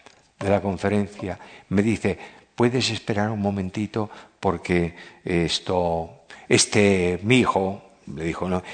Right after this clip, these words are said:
quiere decirte un versículo". "Ah, eh, muy bien, dímelo". Y comienza a recitar Juan uno uno en griego. Yo dije, "Pero ¿qué daño te ha hecho este niño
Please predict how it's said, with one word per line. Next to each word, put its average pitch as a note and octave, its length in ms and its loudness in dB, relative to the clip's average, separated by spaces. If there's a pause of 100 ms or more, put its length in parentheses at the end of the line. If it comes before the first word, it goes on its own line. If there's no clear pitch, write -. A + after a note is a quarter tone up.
quiere C3 320 8
decirte A2+ 420 2
un G#2 100 2
versículo". F2 640 -2
"Ah, G#3 180 2 (280)
eh, - 240 -4
muy F2 140 -6
bien, C#2+ 200 -6
dímelo". G3+ 400 8 (1160)
Y A2 120 -2
comienza A#2 720 2
a G#2 60 4
recitar G#2+ 720 -4 (920)
Juan D#3+ 540 4 (160)
uno E3+ 560 2
uno A2+ 380 0
en B2+ 120 -2
griego. D3 520 -6 (2250)
Yo G#2+ 160 2
dije, A2 220 0
"Pero B2 220 2
¿qué E3 340 0
daño C3+ 500 4
te A2+ 200 -2
ha G#2 160 4
hecho G2+ 280 0
este E2 220 -2
niño C#2 320 -10